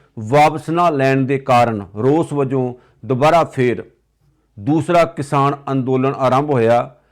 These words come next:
ਤੇ ਪੰਜਾਬ ਦੇ ਪਿੰਡਾਂ-ਪਿੰਡਾਂ ਤੋਂ ਬਜ਼ੁਰਗ ਅਤੇ ਨੌਜਵਾਨ ਕਿਸਾਨ ਅੰਦੋਲਨ ਦੇ ਵਿੱਚ ਸ਼ਾਮਲ ਹੋਣ ਦੇ ਲਈ ਆਪੋ ਆਪਣੇ ਘਰਾਂ ਤੋਂ ਤੁਰ ਪਏ। ਔਰ ਇਸ ਸਮੇਂ ਸ਼ੰਭੂ ਬਾਰਡਰ ਦੇ ਉੱਤੇ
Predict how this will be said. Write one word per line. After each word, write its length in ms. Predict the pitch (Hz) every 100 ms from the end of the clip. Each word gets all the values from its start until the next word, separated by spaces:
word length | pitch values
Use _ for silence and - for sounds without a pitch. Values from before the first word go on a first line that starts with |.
| _ _ _
ਤੇ 120 | 160 160
ਪੰਜਾਬ 600 | 160 160 147 147 151 147
ਦੇ 100 | 165
ਪਿੰਡਾਂ-ਪਿੰਡਾਂ 680 | 151 151 160 - 139 131 123
ਤੋਂ 320 | - 117 120
ਬਜ਼ੁਰਗ 760 | 113 123 139 151 139 147 147
ਅਤੇ 180 | 143 143
ਨੌਜਵਾਨ 760 | 135 131 135 135 127 117 113 117 -
ਕਿਸਾਨ 380 | 139 143 139 143 147
ਅੰਦੋਲਨ 400 | 131 135 139 139
ਦੇ 100 | 135
ਵਿੱਚ 180 | 131
ਸ਼ਾਮਲ 420 | 135 - 143 151 156
ਹੋਣ 240 | 139 123
ਦੇ 80 | 123
ਲਈ 220 | 123 131 -
ਆਪੋ 320 | 135 - 135
ਆਪਣੇ 240 | 131 - -
ਘਰਾਂ 280 | 147 113
ਤੋਂ 160 | 104 113
ਤੁਰ 180 | 107 113
ਪਏ। 260 | - 95 - _ _ _ _ _ _ _ _ -
ਔਰ 220 | 160 196
ਇਸ 520 | 208 - 190 226 240
ਸਮੇਂ 640 | 240 - 190 196 202 202 202
ਸ਼ੰਭੂ 400 | - 208 240 254
ਬਾਰਡਰ 320 | 185 160 160
ਦੇ 440 | 151 160 156 - -
ਉੱਤੇ 600 | 139 165 147 139 135